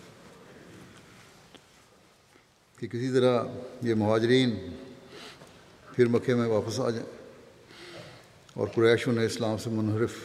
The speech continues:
کرنے میں کامیاب ہو جائیں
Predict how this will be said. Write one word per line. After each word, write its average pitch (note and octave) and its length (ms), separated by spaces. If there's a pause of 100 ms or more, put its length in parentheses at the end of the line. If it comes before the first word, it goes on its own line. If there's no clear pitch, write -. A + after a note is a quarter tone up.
کرنے A2 260
میں A2+ 220 (1120)
کامیاب G2+ 460
ہو A2+ 140
جائیں C#3 240